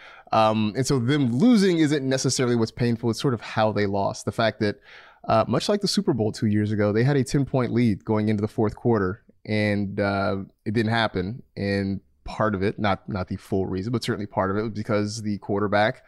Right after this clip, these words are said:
uh, couldn't find a way to move the football when they needed to, or find a way to get points when they needed to. Um, so, uh,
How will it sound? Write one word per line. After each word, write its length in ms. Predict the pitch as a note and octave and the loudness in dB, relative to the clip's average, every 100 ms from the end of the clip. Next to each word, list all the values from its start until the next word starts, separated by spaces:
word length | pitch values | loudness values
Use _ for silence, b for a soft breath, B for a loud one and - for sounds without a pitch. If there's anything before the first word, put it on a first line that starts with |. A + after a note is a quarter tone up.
| B B B B - | B B B B 0
uh, 520 | G#2 G#2+ A2 A2+ A2+ | 4 4 4 2 0
couldn't 360 | - B2+ B2+ - _ | 0 2 0 -2 _
find 300 | - A#2+ C#3 | -2 0 2
a 40 | C3+ | 2
way 100 | C#3 | 4
to 60 | |
move 160 | C#3 C3+ | 2 2
the 60 | C3 | 0
football 420 | F3 - G#2+ F2+ | 0 0 0 0
when 240 | G2 A2+ B2 | 0 2 4
they 160 | B2+ | 4
needed 280 | B2 D3+ D3+ | 4 4 2
to, 200 | - G2+ | 0 -4
or 60 | F#2+ | -2
find 240 | - A2 | 0 2
a 20 | A2+ | 2
way 100 | A2+ | 2
to 60 | |
get 160 | A2+ - | 2 0
points 260 | B2+ C3 | -2 0
when 140 | - G2 | -2 -2
they 80 | F#2+ | -2
needed 300 | F#2+ F#2+ - | -2 -4 -4
to. 280 | F#2+ F#2+ C#3 - | -6 -6 -10 -8
Um, 500 | G#2 G2 G2+ G#2 - | -6 -6 -6 -10 -14
so, 380 | - G#2+ G2 G2 _ B B B B | -8 -2 0 -2 _ B B B B
uh, 280 | - A2 | -4 -2